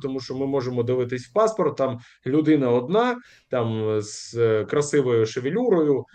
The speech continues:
а, там, е, молодим, е, округлим обличчям і так далі, а дивимось на людину перед нами, він стоїть лисий, з отакою бородою,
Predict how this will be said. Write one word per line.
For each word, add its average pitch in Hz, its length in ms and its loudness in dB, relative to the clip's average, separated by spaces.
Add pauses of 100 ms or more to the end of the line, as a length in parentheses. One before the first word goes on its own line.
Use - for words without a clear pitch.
(200)
а, 110 600 0
там, 113 280 -2
е, 104 580 -2 (120)
молодим, 113 920 0
е, 110 140 -2
округлим 123 540 -2
обличчям 135 640 -2
і 120 40 -4
так 139 200 -6
далі, 196 260 4
а 135 120 4
дивимось 156 500 0
на 151 80 -2
людину 151 380 -2
перед 160 240 -2
нами, 202 220 2
він 143 160 -2
стоїть 127 400 -6
лисий, 185 440 0
з 117 80 -6
отакою 131 420 -2
бородою, 156 640 4